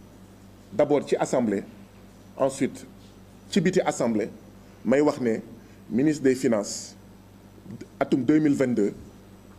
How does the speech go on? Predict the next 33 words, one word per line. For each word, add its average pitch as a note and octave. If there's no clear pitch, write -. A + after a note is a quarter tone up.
Sabodala C#3+
Gold B2
Operation, B2
d'accord, C3
muy A#2+
société A#2+
buy B2+
ut D3+
wurus B2
fële C3+
ca C3
Sabodala, G#2+
dafa B2
waroon B2+
fay A2+
cent B2+
cinquante A#2
milliards, A2+
ministre B2
des B2
finances A#2
ne A#2
quatorze C3+
milliards A#2
lay A2+
fay, B2+
mu G#3+
fay A#2
quatorze A#2+
milliards, A2+
muy B2+
une B2+
différence B2